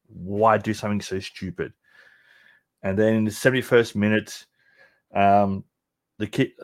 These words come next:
Colorado's keeper saved the ball. Morris went out, beats him to the ball on the rebound, and as he gets to the ball, the keeper comes out and trips up Morris, which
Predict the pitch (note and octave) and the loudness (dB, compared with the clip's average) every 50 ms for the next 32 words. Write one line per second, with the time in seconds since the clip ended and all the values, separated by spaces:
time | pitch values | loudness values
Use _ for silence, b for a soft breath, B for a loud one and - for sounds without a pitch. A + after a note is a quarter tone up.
0 | - _ _ _ _ _ _ _ _ - - C3 A#2+ A2+ A2+ A2 G#2+ - - - | -20 _ _ _ _ _ _ _ _ 0 4 4 6 6 6 4 2 0 -2 -2
1 | A#2 - A2 G#2 G2+ G2+ G2 G2+ - - _ _ _ _ _ _ _ _ - - | 0 2 4 4 4 4 2 -2 -6 -12 _ _ _ _ _ _ _ _ -6 2
2 | - C3 A#2+ A#2+ A#2 A#2+ G#2+ G2 G#2 G2 F#2+ F#2+ F#2+ F#2 F#2 - _ _ _ - | 4 4 4 4 2 -2 -2 0 2 4 4 4 4 2 0 -6 _ _ _ -6
3 | G#2+ G#2 G#2+ A2 A2+ A2 - - A2 G#2 G2+ G2 - G#2+ G2+ F#2+ - - _ _ | 0 4 6 6 6 6 2 -2 -4 -4 -4 -2 0 0 0 0 -2 -6 _ _
4 | _ _ _ _ _ _ _ _ _ _ _ _ _ _ - - A#2+ A2 A#2+ A#2+ | _ _ _ _ _ _ _ _ _ _ _ _ _ _ 2 2 2 2 0 -4
5 | G#2 A2 G#2 F#2 E2+ - F#2+ G2 F#2+ F#2+ F#2 F#2 - - _ _ _ _ _ _ | -4 -4 -4 -4 0 2 2 4 4 2 2 -2 -6 -12 _ _ _ _ _ _
6 | - - - - F2+ F2+ F#2+ F#2+ F#2+ F#2+ F2 G2 G2+ G#2 F2 G2+ G2+ G2+ G2 G2 | -18 -14 -8 -4 -2 0 0 0 0 0 2 2 2 2 0 0 0 2 2 0
7 | G2 F#2+ - - - F#2+ F#2+ F#2 F#2+ F#2 G2 - - G#2 G#2+ G#2 - A2+ G#2 G2+ | 0 -2 -6 -10 -12 -8 -6 -6 -6 -6 -6 -2 0 2 2 0 -2 -6 -8 -10
8 | - _ _ _ _ - A2+ F#2+ - - - F#2+ F#2+ F2 F2 F#2 F#2 G2 F#2+ F#2 | -12 _ _ _ _ -4 -4 -4 -4 -6 -8 -6 -6 -4 -2 -2 -2 -2 -2 -4
9 | F2+ - b b b b b b b b b b b _ - F2+ F2+ - - G#2+ | -6 -10 b b b b b b b b b b b _ -6 -6 -4 -2 -4 -2
10 | F#2+ G2+ F2+ - - F#2+ F2+ E2+ F#2 F2+ D#2+ E2+ - - - - - - F2+ - | -2 -4 -4 -4 -4 -4 -2 0 0 0 -2 -4 -6 -8 -8 -6 -4 -4 -4 -4
11 | - F2 F2 E2+ E2+ F2 - - - F2 - - | -2 0 0 0 0 -2 -4 -8 -12 -14 -14 -14